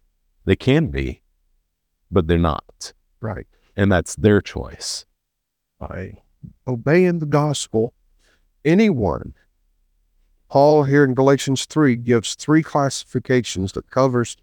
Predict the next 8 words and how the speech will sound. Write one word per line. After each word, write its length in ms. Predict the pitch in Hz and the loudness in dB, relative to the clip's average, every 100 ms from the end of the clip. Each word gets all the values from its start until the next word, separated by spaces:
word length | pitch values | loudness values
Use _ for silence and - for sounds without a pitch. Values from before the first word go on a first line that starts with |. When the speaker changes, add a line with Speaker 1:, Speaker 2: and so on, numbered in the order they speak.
| _ _ _ _ _ _ | _ _ _ _ _ _
Speaker 2:
every 480 | 147 165 160 170 175 - | 4 4 4 0 0 -2
person 480 | - 156 139 139 139 - | 2 2 2 0 -2 -2
on 140 | 117 | -2
the 100 | 107 | -2
face 400 | - 139 123 - | 0 0 0 -4
of 100 | 120 | -4
the 140 | 120 | -2
earth. 280 | 101 110 - | -2 -4 -8